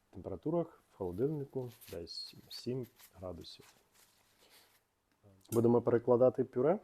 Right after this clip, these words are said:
і ставити його на подальшу ферментацію. Фракція добра. Треба залишати трішечки,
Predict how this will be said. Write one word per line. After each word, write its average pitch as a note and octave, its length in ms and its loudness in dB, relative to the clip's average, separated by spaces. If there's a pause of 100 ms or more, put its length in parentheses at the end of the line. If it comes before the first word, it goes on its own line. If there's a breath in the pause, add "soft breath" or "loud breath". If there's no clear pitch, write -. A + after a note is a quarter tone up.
(640 soft breath)
і G#2+ 380 0 (3250 loud breath)
ставити B2 840 -6
його G#2+ 340 -4
на G#2 340 -6
подальшу F#2+ 400 -14
ферментацію. - 680 -16 (1040)
Фракція G#2 400 0
добра. E3+ 360 4 (1700 soft breath)
Треба B2 320 6
залишати A#2 640 0
трішечки, G2 1000 -6